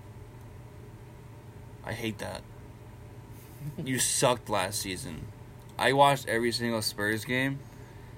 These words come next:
Speaker 1: and I remember him going, like, oh for <laughs> five almost every game. He only shoots threes. He's actually a pretty good defender, but he only shoots threes,
Speaker 2: <laughs>
Speaker 1: doesn't hit any.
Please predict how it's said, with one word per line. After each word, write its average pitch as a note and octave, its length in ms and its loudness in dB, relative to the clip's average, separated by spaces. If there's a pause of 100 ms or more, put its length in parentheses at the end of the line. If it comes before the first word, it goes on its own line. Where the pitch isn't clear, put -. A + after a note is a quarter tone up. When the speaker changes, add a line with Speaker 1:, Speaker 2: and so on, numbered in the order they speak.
(560)
Speaker 1:
and A2+ 120 2
I A2+ 60 6
remember A2+ 260 4
him A2+ 360 0
going, A2 240 2
like, G#2+ 120 -2
oh G#2+ 160 0
for G#2 160 -6
<laughs> - 0 -
five - 480 -2 (140)
almost A#2+ 240 0
every G#2+ 240 2
game. G2+ 400 -4 (420)
He G2 120 0
only B2 240 4
shoots C3+ 260 2
threes. A2 340 4
He's C3 140 0
actually E3+ 220 4
a A3+ 40 0
pretty B2 220 2
good G2 180 -2
defender, F#2 460 -2 (360)
but A2+ 80 2
he A#2 60 8
only B2+ 160 6
shoots C3+ 220 2
threes, G#2+ 540 4 (240)
Speaker 2:
<laughs> - 260 -14
Speaker 1:
doesn't A#2 300 4
hit A#2 180 4
any. E2+ 360 0